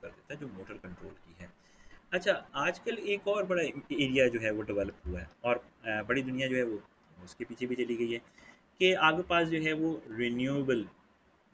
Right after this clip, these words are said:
renewable energy सोर्सेज आ रहे हैं, एनर्जी सोर्सेज। और अगर मैं आजकल, अ, जैसे जो चल रहा है उसमें देखें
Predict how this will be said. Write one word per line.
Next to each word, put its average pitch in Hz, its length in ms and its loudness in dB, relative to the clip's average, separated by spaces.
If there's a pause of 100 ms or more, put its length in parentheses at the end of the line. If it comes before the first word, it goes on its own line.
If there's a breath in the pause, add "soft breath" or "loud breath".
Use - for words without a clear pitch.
(120)
renewable 117 600 -4 (1120)
energy 117 640 -4 (1400)
सोर्सेज 104 480 -2
आ 85 40 -8
रहे 85 80 -16
हैं, - 100 -20 (2750 loud breath)
एनर्जी 101 400 -6 (240)
सोर्सेज। - 500 -16
और 120 260 4
अगर 127 180 6
मैं 127 200 2
आजकल, 120 500 0 (240)
अ, 107 80 -4
जैसे 113 280 0
जो 113 120 -4
चल 123 200 2
रहा 127 140 4
है 131 80 2
उसमें - 440 -10
देखें 147 300 -2